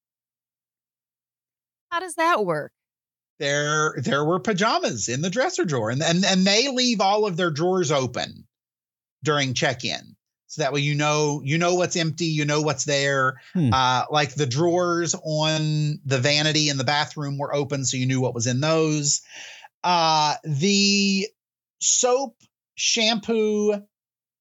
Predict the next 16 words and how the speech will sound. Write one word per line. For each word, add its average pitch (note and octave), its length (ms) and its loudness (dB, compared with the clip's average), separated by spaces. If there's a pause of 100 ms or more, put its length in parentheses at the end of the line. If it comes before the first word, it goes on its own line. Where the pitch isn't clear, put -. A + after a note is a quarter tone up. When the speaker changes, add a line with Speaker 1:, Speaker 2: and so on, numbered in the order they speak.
(100)
Speaker 2:
like, D#3 140 0
the, D3 160 -4
the D3+ 120 2
body G#3 300 2
wash, F3+ 520 0
shampoo, F#3 360 -4
and D#3 120 -4
conditioner F3 680 0 (300)
were D#3+ 160 0
in D#3 260 2
huge D#3 480 0
bottles D#3+ 460 2
in D3+ 80 -4
the C#3 80 -4
shower, D#3 720 -2 (100)
Speaker 3:
Mm-hmm. G2+ 340 4